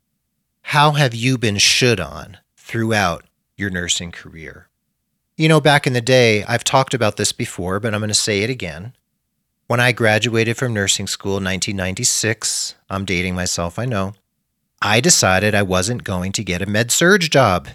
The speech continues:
and there was a gasp in the audience. Everyone felt like it was professional suicide. They told me it was professional suicide to not get a med surg job. But you know what?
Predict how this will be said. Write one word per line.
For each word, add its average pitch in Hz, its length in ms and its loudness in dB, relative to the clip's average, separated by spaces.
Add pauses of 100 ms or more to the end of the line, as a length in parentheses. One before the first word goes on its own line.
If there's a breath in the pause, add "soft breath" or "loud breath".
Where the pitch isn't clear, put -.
(100)
and 123 160 -4
there 143 100 4
was 143 160 2
a 147 60 2
gasp 135 540 4
in 135 100 2
the 131 140 2
audience. 135 580 0 (600)
Everyone 139 400 2
felt 117 240 0
like 120 200 -2
it 92 80 -8
was 123 180 -4
professional 135 640 -2
suicide. 117 640 -2
They 110 140 0
told 127 540 2
me 92 260 -2
it 92 120 -4
was 95 160 -6
professional 95 580 -4
suicide 87 640 -4
to 92 80 -6
not 85 260 -6
get 85 140 -8
a 85 40 -10
med 85 220 -8
surg 85 280 -6
job. - 340 -10
But 139 100 -4
you 165 80 0
know 170 120 2
what? 170 240 2